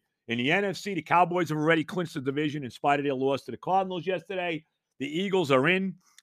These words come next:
at nine and seven, as they have now won, what is it, five in a row?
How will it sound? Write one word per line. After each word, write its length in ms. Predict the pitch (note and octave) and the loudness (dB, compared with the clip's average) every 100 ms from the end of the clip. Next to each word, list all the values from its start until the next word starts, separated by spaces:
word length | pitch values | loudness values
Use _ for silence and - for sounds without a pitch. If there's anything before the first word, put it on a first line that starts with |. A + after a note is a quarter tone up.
| B2 | -4
at 160 | B2+ | 0
nine 240 | C3+ E3 D#3+ | 0 0 -2
and 100 | C3+ | -4
seven, 480 | - E3+ E3+ E3 D#3+ _ _ | -2 -2 -2 -6 -10 _ _
as 120 | G#2+ G#2 | -6 0
they 140 | D3 | 2
have 140 | D3+ | 2
now 180 | C#3+ D3 | 0 0
won, 260 | C#3+ C#3 B2+ | 2 0 0
what 120 | C#3 | -2
is 100 | A2 | -2
it, 100 | G#2+ | -4
five 300 | - C#3 C#3 | -2 0 0
in 80 | C#3 | -2
a 60 | |
row? 320 | C#3 D3 D3 | -2 0 0